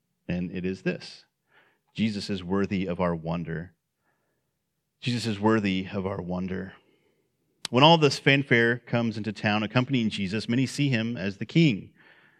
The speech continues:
that he's presenting himself to be, right? Jesus is not mistakenly presenting himself as king. This is a very public,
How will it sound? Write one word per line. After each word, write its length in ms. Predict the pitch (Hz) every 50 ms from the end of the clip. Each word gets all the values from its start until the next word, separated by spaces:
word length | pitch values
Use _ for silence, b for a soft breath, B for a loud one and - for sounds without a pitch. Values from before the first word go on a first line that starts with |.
| b b
that 100 | - 110
he's 180 | 104 104 104 101
presenting 400 | - 127 117 117 143 147 131 113
himself 540 | 104 104 95 - - 98 87 85 - - -
to 160 | - - 90
be, 400 | 80 87 80 71 67 - _ _ _ _ _ _
right? 360 | - 90 92 101 107 104 98 92
Jesus 440 | 85 104 117 123 143 135 - -
is 120 | 113 101 101
not 300 | 107 101 101 101 98 - - b b b b b b b b
mistakenly 1080 | 107 104 - - - - - 123 135 - - 120 107 101 95 92 90 87 101 117 117 107 -
presenting 320 | - 98 92 104 98 92
himself 400 | 90 90 87 - - 90 85 -
as 100 | 87 82
king. 280 | - - - 85 87 98
This 120 | 107 113
is 100 | 120 110
a 60 | 110
very 240 | 101 110 104 101 95
public, 600 | 87 - - - - 117 113 117 117 117 113 -